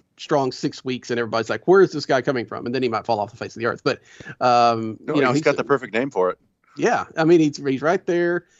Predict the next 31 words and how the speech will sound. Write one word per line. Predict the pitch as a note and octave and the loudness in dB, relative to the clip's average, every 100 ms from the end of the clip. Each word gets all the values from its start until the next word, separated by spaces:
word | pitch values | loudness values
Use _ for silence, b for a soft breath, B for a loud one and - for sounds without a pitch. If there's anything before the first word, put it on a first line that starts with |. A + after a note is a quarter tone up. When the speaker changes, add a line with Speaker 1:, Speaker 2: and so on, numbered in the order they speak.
| b b - | b b -2
Speaker 2:
Uh, | B2 A#2+ | 0 0
his | D3 | -2
mom's | B2 C#3 E3+ D3 | -2 0 0 0
actually | C3+ C3 D3 B2+ | -2 -4 -2 -2
the | A#2+ | -2
coach | - C3 C3 C3+ | -2 -2 -2 -2
of | A#2+ A2 | -2 -2
the, | A#2 A#2 A2+ | -2 0 0
uh, | A2 | 0
women's, | A2 C3 B2+ A#2 A2+ | 0 2 2 0 -4
uh, | A#2 A2+ G2+ | -2 -2 0
Baylor | C#3 C3+ C3 | 0 2 0
Bears, | A#2+ C3 D3 - | 0 0 -2 -6
uh, | D3+ C3+ | -4 -2
team. | B2+ D3+ E3 F#3+ | 0 0 0 -2
So, | - B2 A#2+ | 0 0 0
you | A#2+ | 0
know, | A#2 | 0
he's | A#2+ | 0
Speaker 1:
Oh. | C#3 | 2
Speaker 2:
got, | C3 B2 | 0 0
uh, | A#2+ - b b - | -6 -12 b b 0
winning | D#3 E3 D#3+ | 4 6 6
in | D3+ | 6
his, | D3 D3 - | 4 0 -2
uh, | C#3 B2+ C3+ | -6 -6 -6
uh, | |
in | C3 C3+ | -4 -2
his | C3 C3 | -2 -2
family. | C3+ D3+ F3+ G#3 - | -2 2 2 0 -2
Um, | C#3 B2 A#2+ B2 | -2 0 0 -4